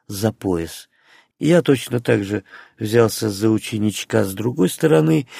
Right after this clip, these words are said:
и мы двинулись в дом, напоминая троицу пьянчуг, один из которых уже напился до потери сознания, а двое ещё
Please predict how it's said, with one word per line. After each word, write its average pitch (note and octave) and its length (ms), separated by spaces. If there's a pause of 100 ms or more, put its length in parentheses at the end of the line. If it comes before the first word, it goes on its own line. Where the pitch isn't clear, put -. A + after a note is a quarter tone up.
(140)
и F3+ 160
мы D#3+ 160
двинулись C3 580
в B2 140
дом, D3 360 (420)
напоминая C#3 760
троицу C3 760
пьянчуг, B2+ 880 (300)
один A#2 280
из A#2+ 100
которых B2+ 480
уже A#2+ 220
напился B2 640
до A2 160
потери A#2 420
сознания, B2+ 760 (300)
а B2+ 120
двое B2 540
ещё A2+ 560